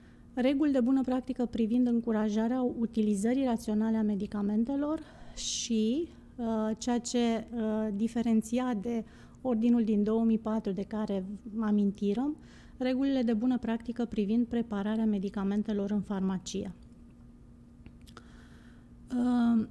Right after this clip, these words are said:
<clears throat> bineînțeles, aceste recomandări se regăsesc în procedurile pe care deja, uh, le cunoașteți și, uh,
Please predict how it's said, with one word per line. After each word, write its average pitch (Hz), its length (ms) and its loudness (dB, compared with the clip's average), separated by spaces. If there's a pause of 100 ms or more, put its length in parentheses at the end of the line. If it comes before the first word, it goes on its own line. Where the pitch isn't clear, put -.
(140)
<clears throat> 254 880 4
bineînțeles, 302 560 6
aceste 277 460 0
recomandări 240 1000 2 (120)
se - 180 -2
regăsesc 254 720 0
în 262 180 4
procedurile 247 760 0
pe 233 120 -4
care 226 300 0
deja, 226 680 -2
uh, 220 460 -2 (140)
le 233 100 0 (100)
cunoașteți 240 800 -2 (480)
și, 247 840 -2
uh, 220 600 0